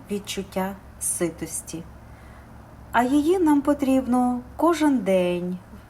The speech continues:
і не в маленькій кількості. І ось вони,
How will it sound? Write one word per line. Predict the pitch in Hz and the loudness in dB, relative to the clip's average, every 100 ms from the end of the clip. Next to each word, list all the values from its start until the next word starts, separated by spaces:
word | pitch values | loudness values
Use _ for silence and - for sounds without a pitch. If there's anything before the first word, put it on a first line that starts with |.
| - - | -18 -4
і | 247 | -2
не | 214 196 | 0 0
в | |
маленькій | 190 180 175 175 196 190 226 - | 0 0 0 -2 -4 -6 -12 -8
кількості. | 180 160 151 156 - - - 175 - - - - - - | -6 -6 -8 -12 -12 -14 -18 -18 -20 -20 -20 -20 -8 -2
І | 285 | 2
ось | 277 269 269 - | 4 4 2 -2
вони, | 190 170 160 | -4 -4 -8